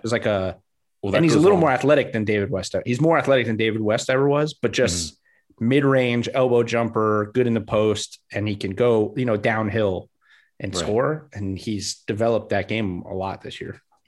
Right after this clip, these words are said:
Speaker 2: Yeah, they've got some pieces and one god awful contract. So I
Speaker 1: And Brad Beal again still out. Uh, for the, the, the Hornets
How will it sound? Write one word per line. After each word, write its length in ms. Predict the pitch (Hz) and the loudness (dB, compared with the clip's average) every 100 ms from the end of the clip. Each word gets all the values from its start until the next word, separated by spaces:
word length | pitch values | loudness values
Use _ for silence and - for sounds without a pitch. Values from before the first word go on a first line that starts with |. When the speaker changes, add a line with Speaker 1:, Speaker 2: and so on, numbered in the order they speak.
| - | -12
Speaker 2:
Yeah, 160 | 101 117 - | -10 -10 -8
they've 100 | 101 | -4
got 140 | 117 | -2
some 100 | 127 | 0
pieces 500 | 110 139 160 98 87 - | 0 0 0 -2 -4 -6
and 320 | 90 90 85 | -4 -2 0
one 440 | 98 110 107 101 | 2 2 2 0
god 240 | - 98 110 | -2 -2 -2
awful 260 | 110 - | -4 -8
contract. 600 | - 110 87 78 73 - - | -6 -4 -4 -6 -8 -12 -20
So 300 | - 85 85 | -16 -12 -12
I 320 | 76 80 - - - _ _ _ _ _ _ _ 101 | -12 -12 -14 -16 -20 _ _ _ _ _ _ _ -10
Speaker 1:
And 120 | 107 | -6
Brad 240 | 104 107 | -4 -4
Beal 300 | 110 98 92 - - | -2 -4 -6 -10 -10
again 420 | 104 165 - - - | -8 -8 -12 -18 -16
still 220 | - 50 | -10 -10
out. 220 | - - _ _ - - - - - _ _ _ _ _ - | -10 -14 _ _ -20 -20 -20 -20 -20 _ _ _ _ _ 0
Uh, 640 | 156 151 147 139 139 139 139 | 4 6 6 6 6 4 -2
for 160 | - 175 | 0 2
the, 140 | 170 - _ _ _ _ _ _ _ _ _ - | 2 -4 _ _ _ _ _ _ _ _ _ 0
the, 340 | 156 135 175 | 0 2 0
the 100 | 147 | 0
Hornets 720 | 160 - 247 180 - - - | 0 2 2 2 0 -4 -8